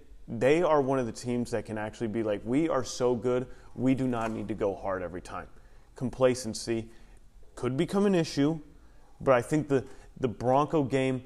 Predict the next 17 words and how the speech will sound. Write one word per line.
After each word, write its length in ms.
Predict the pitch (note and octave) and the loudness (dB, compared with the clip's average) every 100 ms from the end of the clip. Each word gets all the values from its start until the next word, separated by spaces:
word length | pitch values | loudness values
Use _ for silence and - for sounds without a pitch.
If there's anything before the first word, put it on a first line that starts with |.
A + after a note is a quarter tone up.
| - - - | -14 -20 -8
was 200 | A#2 A#2+ | -6 -4
a 60 | |
gut 300 | A2+ B2+ A#2 | -2 2 0
check 300 | - C3 A2 | 0 -4 -2
to 80 | A#2 | -4
be 160 | G2+ A2+ | -4 -2
like, 240 | G2+ G2 | -2 -4
"We 80 | B2 | -8
can't 260 | - D3 - | -4 -4 -2
take 200 | B2+ A2+ | -4 -2
any 180 | A#2 | -4
team 260 | A2 A2 F#2+ | -6 -8 -8
lightly." 380 | D#2 D2 - - - - - - - - - | -8 -10 -14 -18 -20 -20 -20 -20 -20 -20 -4
We 140 | B2+ | -2
shouldn't 400 | B2+ - A3 A3+ | 0 2 2 2
be 100 | B2+ | -2
taking 400 | A2 G#2+ F2+ D#2+ | -4 -4 -4 -8